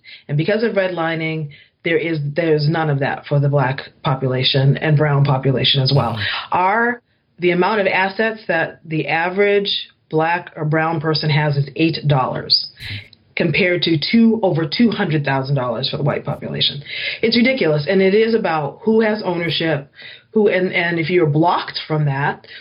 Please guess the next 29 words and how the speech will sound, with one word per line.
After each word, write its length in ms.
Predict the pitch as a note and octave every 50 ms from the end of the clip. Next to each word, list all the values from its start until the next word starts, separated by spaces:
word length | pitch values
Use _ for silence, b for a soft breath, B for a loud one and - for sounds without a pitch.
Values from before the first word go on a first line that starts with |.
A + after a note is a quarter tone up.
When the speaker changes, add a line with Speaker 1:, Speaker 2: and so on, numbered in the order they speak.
| B B B
Speaker 1:
or, 640 | - D#3+ E3+ E3 E3 E3 D#3+ D#3 D#3 D#3 D3+ D3 - -
you 100 | F#3 D#3
know, 160 | D#3 D#3 D3+
there's 180 | D3+ E3 - -
predatory 440 | - F3 F3 D#3 - E3+ C#3+ C#3 D3+
lending, 540 | G3+ C4+ C4 B3+ A#3 A#3+ A3+ A3+ A3 G#3+ G3
there's 180 | E3+ E3 F3
all 160 | G3+ G3+ G3
these 160 | F#3 F3+ - -
things 200 | F3+ E3+ D#3 D3
that 60 | C#3+ C#3+
have 100 | C#3 -
been 120 | D3 D3
set 200 | C#3+ - D3+ C3
up. 220 | B2 A#2 A#2+ - -
So 320 | - - G#3 F3+ F3 - B B B B B B B
it's 220 | - - A#3+ A#3 A3+
nothing 400 | B3 A#3 A#3+ A#3+ G#3+ F#3+ F#3 F3+
new. 420 | F#3 F#3+ G#3 A#3+ D4 F4+ F#4+ - b b b b b b b -
Um, 500 | F3+ F3+ F3 F3 E3+ F3 F3 F3 E3+ - -
it 260 | F3+ F3+ D#3+ C#3+ -
happened 400 | - G3 F#3+ G3 G3+ F#3+ F3+ F3
then, 180 | G3+ G#3+ A#3 A#3+
and 140 | A#3 A#3 A#3+
it 80 | A#3
continues 460 | - A#3+ A#3 A3+ A#3+ A#3+ B3 A#3+ A#3
to 80 | - A#3+
happen 300 | A#3 B3+ B3 B3+ C4 B3+
now. 340 | B3 B3+ D3 A#2+ - C#3